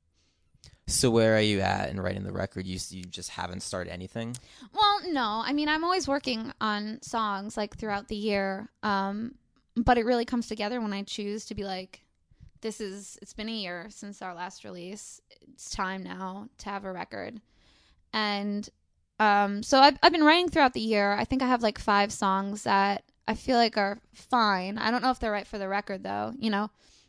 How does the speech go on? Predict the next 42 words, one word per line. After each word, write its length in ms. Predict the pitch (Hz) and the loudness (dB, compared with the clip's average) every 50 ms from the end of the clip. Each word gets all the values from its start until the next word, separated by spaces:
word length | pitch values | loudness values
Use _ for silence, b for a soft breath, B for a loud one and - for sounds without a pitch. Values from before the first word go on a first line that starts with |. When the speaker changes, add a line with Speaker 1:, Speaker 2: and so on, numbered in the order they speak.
| b _ - | b _ -10
Speaker 2:
like, 160 | - 214 226 | -8 -8 -6
I 40 | 220 | -6
haven't 200 | 233 226 226 - | -6 -6 -8 -10
decided 640 | - 208 - - 196 196 196 190 190 190 196 196 - - _ _ _ _ _ _ _ _ _ _ _ | -12 -12 -8 -6 -4 -4 -4 -6 -6 -10 -10 -12 -16 -20 _ _ _ _ _ _ _ _ _ _ _
what 120 | 220 214 202 | -4 -2 -2
I 20 | |
really 240 | 202 196 202 196 190 | -2 -2 -4 -4 -4
wanna 180 | 190 185 196 196 | -4 -6 -6 -8
do. 360 | 196 - 208 190 190 190 190 | -8 -6 -4 -4 -2 -4 -4
And 260 | 190 196 202 208 214 - b b b b b b b b b b b b b b _ _ _ _ _ _ _ | -6 -8 -10 -12 -14 -16 b b b b b b b b b b b b b b _ _ _ _ _ _ _
I 80 | 220 226 | 0 0
was 100 | 220 - | 0 0
thinking 300 | 285 262 254 247 233 208 | 0 0 0 0 0 0
of, 360 | 208 196 180 196 214 - - _ _ _ _ _ _ _ _ _ _ _ _ _ _ _ _ _ _ _ | 0 -2 -2 -4 -10 -16 -20 _ _ _ _ _ _ _ _ _ _ _ _ _ _ _ _ _ _ _
you 80 | - 233 | -4 -2
know, 100 | 240 214 | -2 0
having, 240 | 214 220 208 208 202 196 | -2 -2 -2 -4 -4 -6
like, 220 | 190 190 - - | -6 -8 -8 -8
an 80 | - 202 | -8 -8
acoustic 380 | 202 - - 240 226 - 240 - | -8 -8 -10 -8 -6 -6 -6 -2
track 240 | - 220 208 - | 0 0 0 0
on 140 | 208 202 208 | 0 -2 0
there, 200 | 202 196 196 196 | -2 -2 -2 -4
but 120 | 196 202 - | -6 -6 -6
then 100 | 208 208 | -6 -6
we 60 | 208 208 | -4 -6
did 140 | 220 196 | -8 -10
Acoustic 340 | 196 - - 214 - 202 - | -10 -10 -10 -8 -8 -8 -6
Hearts, 220 | - 196 190 - - | -4 -4 -4 -4 -6
and 80 | 208 | -8
I 60 | 196 | -6
put 200 | 196 - 208 - | -4 -6 -6 -6
the 100 | - 196 190 | -6 -8 -8
tracks 280 | - - 196 190 - - | -6 -6 -6 -6 -4 -6
that 100 | 196 190 | -6 -6
I'd 100 | 190 190 | -4 -6
written 180 | 208 - 196 196 | -6 -8 -10 -10
for 140 | - 202 190 | -12 -10 -10
that 360 | 185 180 185 185 - - - _ _ _ _ _ _ _ _ _ _ _ - | -8 -8 -8 -10 -10 -12 -14 _ _ _ _ _ _ _ _ _ _ _ -10
on 140 | 202 190 190 | -10 -10 -10
Acoustic 400 | 190 - 214 208 - - 196 - | -14 -16 -16 -16 -16 -18 -14 -12
Hearts, 480 | 196 185 190 190 - - - - - | -12 -10 -10 -12 -14 -16 -18 -20 -20